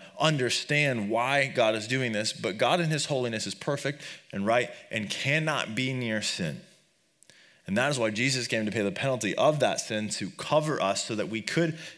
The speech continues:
be near him. And so, um, that is really the tension you're feeling in here this morning as we read through this text, is that sin moves us from God. But what I also want you to notice is this.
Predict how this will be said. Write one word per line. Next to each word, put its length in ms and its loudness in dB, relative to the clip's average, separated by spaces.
be 140 0
near 220 0
him. 240 -2
And 100 -2
so, 240 2
um, 240 0
that 300 4
is 240 0
really 420 6
the 140 0
tension 520 0
you're 100 0
feeling 600 -2
in 200 -2
here 360 -2
this 300 0
morning 540 0
as 140 -2
we 80 -2
read 260 -2
through 220 -4
this 180 -4
text, 340 0
is 140 -4
that 160 -2
sin 460 -2
moves 320 -2
us 180 0
from 200 -4
God. 180 6
But 80 0
what 100 2
I 100 4
also 300 2
want 280 0
you 60 2
to 100 0
notice 340 0
is 160 -6
this. 340 2